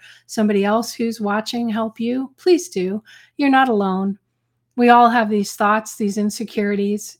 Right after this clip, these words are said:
It's what we choose to do with them and if we choose to move past them that matter. So thanks for listening, everybody.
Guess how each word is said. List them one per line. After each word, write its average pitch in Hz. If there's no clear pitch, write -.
It's 226
what 240
we 240
choose 226
to 226
do 226
with 233
them 208
and 202
if 208
we 208
choose 214
to -
move 202
past -
them 196
that 208
matter. 196
So -
thanks 302
for 311
listening, 220
everybody. 196